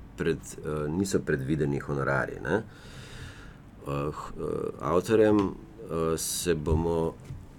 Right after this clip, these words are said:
jih bomo remunerirali, ne, oziroma se jih, se jim oddolžili, eh, tako, da bojo po enem letu dobili za svoje prispevke delež v podjetju izdajatelja, ne.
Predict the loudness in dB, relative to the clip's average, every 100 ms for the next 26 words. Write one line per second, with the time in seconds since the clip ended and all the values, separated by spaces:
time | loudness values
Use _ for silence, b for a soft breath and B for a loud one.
0 | -10 -8 -4 -2 2 2 4 4 6 6
1 | 8 6 6 8 6 6 2 0 -2 -4
2 | -4 -6 -8 -8 -8 -10 -14 -14 -6 -4
3 | -2 -4 -6 -10 -12 -10 -6 -6 -4 -4
4 | 0 2 2 0 -6 -18 -14 -10 -8 -8
5 | -8 -10 -12 -8 0 2 2 0 -4 -2
6 | 0 2 2 0 -4 -14 -18 -20 -20 -18
7 | -10 -4 -2 -2 -6 -10 -20 -20 -20 -12
8 | -4 0 2 4 2 2 4 6 6 2
9 | -12 -12 -10 -6 -4 0 2 4 4 4
10 | 2 -2 -8 -8 -4 0 0 -2 -4 0
11 | 0 2 0 0 4 6 6 0 -6 -8
12 | -8 -6 -6 -6 -12 -18 -12 -6 -6 -4
13 | -6 -4 -4 -4 -6 -12 -12 -8 -6